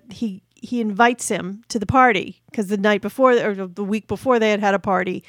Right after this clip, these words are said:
and he came down and yelled at everybody, right, to shut up. And it just didn't feel like he, even though he's feeling for these people or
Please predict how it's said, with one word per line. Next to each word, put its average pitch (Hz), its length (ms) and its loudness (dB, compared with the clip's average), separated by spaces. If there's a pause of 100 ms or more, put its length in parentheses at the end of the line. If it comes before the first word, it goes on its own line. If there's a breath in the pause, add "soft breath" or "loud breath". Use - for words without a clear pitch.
(140 soft breath)
and 214 100 -2
he 208 120 -2
came 202 200 -4
down 196 220 -2
and 196 100 -2
yelled 226 220 4
at 190 80 0
everybody, - 500 -6 (100)
right, 185 360 -4
to 202 80 -14
shut 190 280 -2
up. - 280 -2 (1120 soft breath)
And 202 520 2 (960)
it 247 140 0
just 269 200 -2
didn't 294 260 -2
feel 285 260 0
like 226 280 2
he, 214 360 -10 (200)
even 262 360 -4
though 247 160 4
he's 220 280 -2
feeling 311 360 -2
for 262 160 -2
these 233 240 -2
people 220 340 -2
or 202 380 2